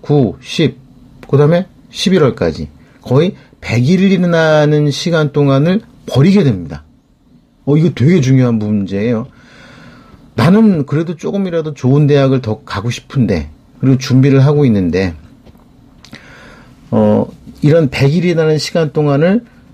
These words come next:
어, 어쨌든 공부 좀 잘하는 친구들의 분투 노력을 하는 걸 지켜보면서 박수치고 응원하면서 그냥 지낼 거냐.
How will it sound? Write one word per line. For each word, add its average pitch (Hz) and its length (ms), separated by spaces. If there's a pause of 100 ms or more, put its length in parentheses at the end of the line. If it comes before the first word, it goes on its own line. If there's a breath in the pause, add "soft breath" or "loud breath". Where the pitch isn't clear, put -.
(380 loud breath)
어, - 240 (360)
어쨌든 135 380
공부 160 300
좀 160 160
잘하는 151 480
친구들의 156 1160 (380 soft breath)
분투 185 500
노력을 139 440
하는 135 240
걸 127 160
지켜보면서 117 880 (380 soft breath)
박수치고 135 680
응원하면서 139 720
그냥 123 340
지낼 160 300
거냐. 95 560